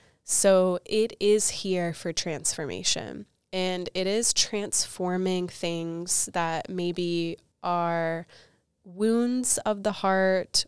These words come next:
or energies that have become stagnant in the heart. And so just going back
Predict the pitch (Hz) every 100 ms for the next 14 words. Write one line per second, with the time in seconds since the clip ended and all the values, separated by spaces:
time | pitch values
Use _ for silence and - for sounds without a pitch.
0 | - 185 180 180 - 185 202 214 220 -
1 | 185 180 180 - 175 170 - - 175 185
2 | 190 202 190 190 190 185 175 - 175 175
3 | 175 - - - - 190 190 226 220 269
4 | - - 196 220 233 196 160 170 -